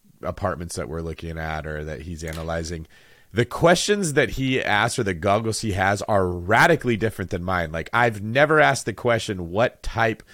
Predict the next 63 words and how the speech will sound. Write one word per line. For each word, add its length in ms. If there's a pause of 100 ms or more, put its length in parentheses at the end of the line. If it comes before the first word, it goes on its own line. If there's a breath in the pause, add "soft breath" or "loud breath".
(160 soft breath)
of 140
material 560
is 140
the 100
plumbing 540
made 200
out 200
of?" 240 (160)
in 120
residential 680
real 160
estate. 180
It 80
just 200
has 180
never 440
popped 460
into 160
my 200
head. 280 (340 loud breath)
I 80
might 260
not 160
even 280
know 380 (300 loud breath)
what 120
it 100
is. 200
And, 100
like, 140
that's 200
one 120
of 40
the 80
first 440
things 240
that 100
will 100
come 260
up 180
at 160
a 80
certain 320
part 320
in 160
his, 280
uh, 420 (100)
in, 180
in 240
the 140
analysis 520
of 140
it. 120
And 120
you 140
hear 180
Lee 180
said 180
the 80
same 200
thing. 300
This 180
is, 160